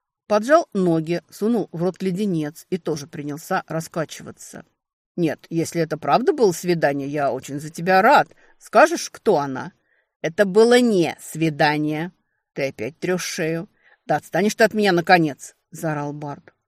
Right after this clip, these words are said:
«Ладно». Оливер со вздохом откинулся на спинку кресла. «Мне показалось, ты уже давно пришел». «Да. А разве тебе не нужно быть в лавке?»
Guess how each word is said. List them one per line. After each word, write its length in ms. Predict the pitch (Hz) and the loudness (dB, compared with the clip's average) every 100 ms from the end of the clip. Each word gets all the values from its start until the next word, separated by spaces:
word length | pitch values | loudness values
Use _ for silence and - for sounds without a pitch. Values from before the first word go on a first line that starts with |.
| _ _ | _ _
«Ладно». 540 | 160 143 117 127 165 233 _ _ _ | -8 -6 -6 -4 -4 -4 _ _ _
Оливер 380 | 190 285 269 165 | -2 0 -2 -6
со 180 | - 156 | -10 -12
вздохом 400 | 151 160 165 233 | -10 -10 -10 -8
откинулся 520 | 196 - 151 156 - | -10 -10 -10 -10 -10
на 120 | 185 | -10
спинку 400 | 170 - 151 - | -10 -12 -14 -14
кресла. 600 | 160 170 139 147 - 135 - _ _ _ _ - | -12 -10 -10 -14 -16 -20 -20 _ _ _ _ -6
«Мне 300 | 226 214 185 | 0 2 0
показалось, 580 | 185 180 170 165 151 | 0 0 2 0 -2
ты 140 | - 165 | -4 -4
уже 200 | 156 160 | -2 -2
давно 300 | 147 147 147 | -2 -2 -4
пришел». 540 | 147 165 - 185 196 - _ _ _ | -8 -10 -6 -6 -8 -12 _ _ _
«Да. 380 | 202 156 147 175 - _ _ | -4 0 0 -4 -12 _ _
А 100 | 269 | 6
разве 260 | 233 170 170 | 8 6 -2
тебе 260 | 175 165 160 | -4 -2 0
не 100 | 170 | 0
нужно 260 | 254 311 | 0 -2
быть 240 | 196 156 - | -4 -6 -6
в 80 | 196 | -2
лавке?» 520 | 190 143 - - | -2 -4 -10 -18